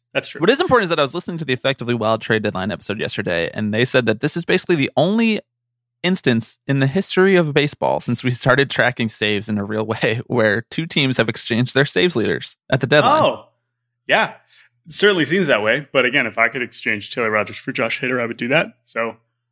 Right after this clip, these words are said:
Speaker 1: uh, again, easy move for the Padres. Um, I mean, whatever. Like, again, I think this could work out down the line. But, like,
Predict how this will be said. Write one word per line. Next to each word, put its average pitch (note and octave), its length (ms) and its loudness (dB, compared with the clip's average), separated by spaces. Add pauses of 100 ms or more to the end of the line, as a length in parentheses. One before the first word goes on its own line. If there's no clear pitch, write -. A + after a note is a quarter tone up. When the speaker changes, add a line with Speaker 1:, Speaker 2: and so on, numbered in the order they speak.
(140)
Speaker 1:
uh, A2 320 -2
again, C3 180 2
easy C#3+ 220 2
move C#3 180 4
for - 80 0
the C3 80 -2
Padres. C3 560 2 (140)
Um, A#2+ 560 -2
I - 80 4
mean, F#3 180 4
whatever. A#2 340 2 (140)
Like, E3 220 0
again, F3+ 200 2
I A#2+ 60 0
think G3+ 160 -10
this E3+ 140 -6
could A#2+ 180 -8
work A#2+ 180 -6
out B2 440 -2
down A#2 180 -12
the G#2 60 -14
line. B2+ 180 -2
But, A#2+ 120 -6
like, B2+ 180 -4